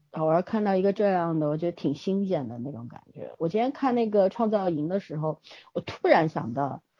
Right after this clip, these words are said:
我说等黄子韬五十岁，像郭富城这样坐在台上的时候，说不定还是个逗逼，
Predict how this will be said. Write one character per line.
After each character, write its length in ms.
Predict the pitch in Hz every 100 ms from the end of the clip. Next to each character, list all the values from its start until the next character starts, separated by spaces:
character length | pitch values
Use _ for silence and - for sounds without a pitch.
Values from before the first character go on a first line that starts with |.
| _
我 80 | 180
说 80 | 240
等 140 | 220
黄 220 | - 160
子 100 | 240
韬 260 | 170 175 180
五 220 | 151 147
十 160 | 143 151
岁， 240 | 175 147
像 180 | 143 151
郭 160 | 151 165
富 120 | 170
城 200 | 147 139
这 60 |
样 120 | 151 151
坐 140 | 180
在 140 | 160
台 240 | 156 123 131
上 160 | 151
的 60 | 135
时 120 | -
候， 80 | 139
说 160 | - 190
不 60 |
定 80 | 185
还 180 | 175 254
是 100 | 208
个 100 | 196
逗 180 | 165 143
逼， 220 | 151